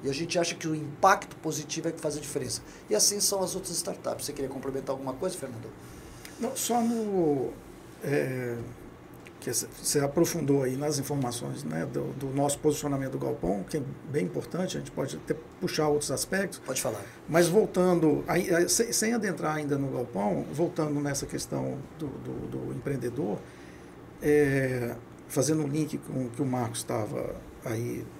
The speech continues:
Speaker 2: é, é,
Speaker 1: Eu fui resumido econômico, né, Nando?
Speaker 2: Foi,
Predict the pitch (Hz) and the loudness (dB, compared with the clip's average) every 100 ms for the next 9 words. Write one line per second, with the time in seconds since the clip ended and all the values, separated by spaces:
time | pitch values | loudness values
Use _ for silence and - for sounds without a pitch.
0 | - - - 139 117 - 117 107 110 - | -16 -16 -8 -4 -4 -4 -4 -4 -8 -12
1 | - - - - - - - - - - | -16 -18 -18 -18 -16 -12 -10 -10 -12 -12
2 | - 139 185 214 185 165 196 156 156 151 | 0 6 12 12 12 12 10 10 8 12
3 | 160 143 127 151 165 143 170 143 | 12 10 4 6 8 12 10 10